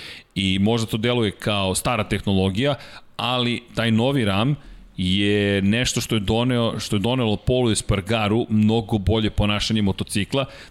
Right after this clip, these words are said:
Najpre Mark Marquez dobio novi RAM, pa je sada dobio i Paul Espargaro novi ram i mi ne govorimo o moto-, motoru koji će se koristiti za narednu sezonu. Mi govorimo o tome da smo mogli jasno da vidimo da je posle K T M-a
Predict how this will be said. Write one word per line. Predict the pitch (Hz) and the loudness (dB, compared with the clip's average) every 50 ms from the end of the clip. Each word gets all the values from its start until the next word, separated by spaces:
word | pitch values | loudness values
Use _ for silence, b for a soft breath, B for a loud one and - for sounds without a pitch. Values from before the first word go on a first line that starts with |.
| B _ | B _
Najpre | 107 107 110 120 117 - 131 120 | -2 0 0 0 0 0 0 2
Mark | 113 117 120 117 - - | 2 0 0 -2 -2 -4
Marquez | 113 - - - 147 123 101 | -6 -6 -4 -6 -4 -4 -2
dobio | 92 101 98 90 92 101 95 | -2 -2 -2 0 0 0 2
novi | 95 92 92 92 92 | 2 2 2 2 2
RAM, | 92 104 127 139 127 - | 2 2 0 0 -2 -2
pa | - 104 | -4 -4
je | 101 | -2
sada | - - 110 110 110 | -2 0 0 0 0
dobio | 101 110 110 104 110 107 101 92 - - - - - - _ _ | 0 0 0 0 0 0 0 0 -4 -6 -16 -20 -20 -20 _ _
i | - 101 95 90 | -4 -2 -2 -4
Paul | - - 127 131 123 | -2 -2 -2 0 0
Espargaro | 110 - - - 104 101 104 123 123 110 104 | -2 -2 -2 -2 -2 0 0 0 0 2 2
novi | 98 101 101 95 92 92 | 2 2 2 2 2 2
ram | 101 117 131 127 - - | 2 0 -2 -4 -4 -2
i | 117 | 0
mi | 110 117 139 | 0 0 0
ne | 139 120 | -2 -4
govorimo | 95 - 110 110 117 131 143 143 139 131 123 117 - - | -4 -2 0 0 2 2 0 0 0 0 0 0 -2 -2
o | - 123 131 123 90 - | -2 -2 0 -2 -2 -2
moto-, | 98 101 101 - - 101 - - | -2 -4 -4 -4 -8 -14 -14 -8
motoru | - 113 104 - - - 123 131 123 120 | -4 -2 -2 -2 0 -2 0 0 0 -2
koji | - 110 98 | -4 -6 -4
će | - | -4
se | - - | -6 -6
koristiti | - - 107 110 117 113 - - 110 | -2 -2 -2 -2 -2 -4 -4 -4 -2
za | 98 95 | 0 0
narednu | 98 104 110 110 110 107 95 | 0 0 0 0 0 0 0
sezonu. | - - 95 85 98 107 104 95 85 B B B B B B B B B | 0 -2 -2 -2 0 -2 -2 -2 -4 B B B B B B B B B
Mi | - 98 101 104 | 0 2 2 2
govorimo | 180 107 113 117 127 135 139 120 107 | 0 0 0 0 0 0 0 0 0
o | 101 | -2
tome | - - 120 135 139 123 113 123 127 110 - - - - - - - - - - - - - - - - - - | -2 -2 -2 0 2 0 0 0 -4 -6 -12 -18 -18 -20 -20 -20 -20 -20 -20 -20 -20 -20 -20 -20 -20 -18 -10 -6
da | 87 87 87 90 | -2 -2 -2 -2
smo | - 113 104 | 0 0 0
mogli | 98 101 117 123 131 127 110 | 2 2 2 0 0 0 0
jasno | 113 120 131 120 - 135 127 | 0 0 -2 -2 -2 -2 -2
da | 104 101 | 0 0
vidimo | 95 98 107 98 92 90 92 92 | 0 0 0 0 0 0 0 0
da | 85 92 | 0 -2
je | 85 | -2
posle | - - 123 131 139 131 - - 104 92 | -2 0 0 0 0 0 -2 -4 -4 -6
K | - - 120 117 | -4 -4 -4 -4
T | 110 - - 101 95 95 | -4 -4 -4 -2 0 2
M-a | 95 92 98 110 | 2 2 2 0